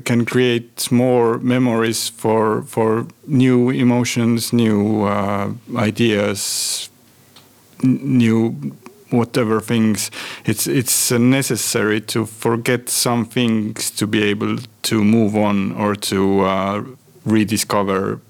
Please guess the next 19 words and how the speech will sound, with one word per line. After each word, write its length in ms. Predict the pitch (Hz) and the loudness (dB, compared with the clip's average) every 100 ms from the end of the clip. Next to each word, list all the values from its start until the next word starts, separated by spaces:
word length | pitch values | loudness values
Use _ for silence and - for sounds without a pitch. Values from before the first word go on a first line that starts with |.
| _ - | _ -8
some 460 | - 101 98 113 | -2 0 0 0
new 160 | 120 107 | 2 0
things 380 | 98 101 101 98 | 0 -2 0 0
or 100 | 123 | 2
even 220 | 131 139 | 2 2
old 220 | 135 120 | 0 0
things. 500 | - 104 101 107 - - - - - - | -2 -4 -4 -4 -6 -10 -16 -18 -18 -4
It's, 200 | 110 - | -2 0
it's 220 | 131 151 | 0 0
like 220 | 147 135 - - - - - - - - - | 0 -2 -8 -20 -18 -20 -20 -20 -20 -16 -2
there's 280 | 113 110 123 | 0 2 0
a 460 | 113 113 117 131 | 0 0 -2 -4
finite 760 | 127 - 131 131 113 107 - - - | -8 -2 0 0 -2 -4 -10 -14 -8
amount 520 | - 107 117 117 123 110 | -2 2 2 0 0 -2
of, 360 | 107 107 - | -2 -4 -4
of 500 | 110 110 110 101 - | -2 0 -2 -6 -2
memory 960 | 110 113 123 143 135 123 113 113 113 123 | 4 4 4 2 0 2 0 0 0 -4
you 200 | 127 113 | -2 -2
have, 460 | 107 110 104 104 - | 0 0 0 -4 -12